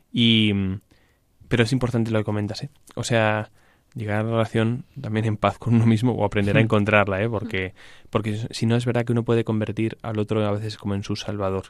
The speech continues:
Speaker 1: y eso es peligroso.
Speaker 2: Ujú.
Speaker 1: Es una carga que no, no, o sea, que una persona no puede llevar, ¿no? Entonces, colocar cada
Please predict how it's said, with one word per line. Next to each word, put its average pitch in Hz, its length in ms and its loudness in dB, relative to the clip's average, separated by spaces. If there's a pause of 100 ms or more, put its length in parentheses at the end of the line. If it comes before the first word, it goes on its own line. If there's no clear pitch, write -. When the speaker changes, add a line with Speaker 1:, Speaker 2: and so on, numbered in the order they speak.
Speaker 1:
y 120 80 -6
eso - 160 -10
es - 100 -16
peligroso. 101 580 -6 (320)
Speaker 2:
Ujú. 127 200 0
Speaker 1:
Es 120 180 -4
una 110 140 2
carga 104 380 4
que 104 100 0
no, 104 220 -2
no, 107 360 -2
o 113 120 -4
sea, 107 140 -4
que - 120 -8
una 104 140 -6
persona 104 260 -4
no 101 120 -4
puede 104 260 -4
llevar, 101 360 -6
¿no? 113 80 -8 (720)
Entonces, 107 480 -2
colocar 120 440 4
cada 131 360 2